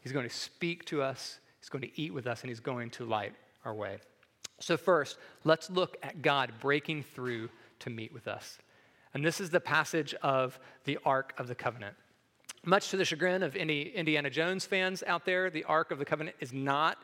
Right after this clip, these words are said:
in fact, about ultimate power to an invading army. The Ark of the Covenant is about the presence of God. Notice verse twenty-two.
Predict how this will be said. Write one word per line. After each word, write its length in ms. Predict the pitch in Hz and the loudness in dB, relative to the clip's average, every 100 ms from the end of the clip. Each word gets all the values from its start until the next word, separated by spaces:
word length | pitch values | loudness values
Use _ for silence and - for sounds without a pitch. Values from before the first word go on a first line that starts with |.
| - | -8
in 100 | 156 | -4
fact, 440 | - 147 143 - - | 4 4 4 -4 -4
about 360 | 143 131 131 - - | 2 4 4 -2 -4
ultimate 380 | 160 - 160 - | -2 -2 -4 -2
power 440 | - 135 135 135 | 4 4 4 0
to 400 | 135 - 143 131 | -2 -4 -2 0
an 120 | 139 127 | 0 0
invading 380 | 123 127 123 | 0 0 0
army. 420 | 131 131 147 240 240 - - - - - - - - - | 0 0 2 0 -2 -14 -20 -20 -20 -20 -20 -20 -20 -6
The 340 | 131 139 135 147 | 0 2 4 4
Ark 320 | 156 185 - | 6 6 4
of 100 | 180 | 2
the 100 | 180 | 4
Covenant 420 | 175 160 165 160 - | 4 4 4 0 2
is 360 | 160 180 180 - | 4 4 4 2
about 680 | 165 127 143 135 135 156 - 147 | 0 4 4 4 2 0 -4 -6
the 100 | 139 | -6
presence 680 | - - 147 143 147 143 | -2 2 2 2 -4 -4
of 220 | - 135 113 | -6 -4 0
God. 460 | 127 107 101 98 - - _ _ - - - | 2 2 -2 -6 -12 -20 _ _ -20 -14 0
Notice 300 | 147 160 156 | 2 4 2
verse 220 | 180 - | 0 2
twenty-two. 520 | - 170 143 - 110 | 0 -2 -2 -6 -8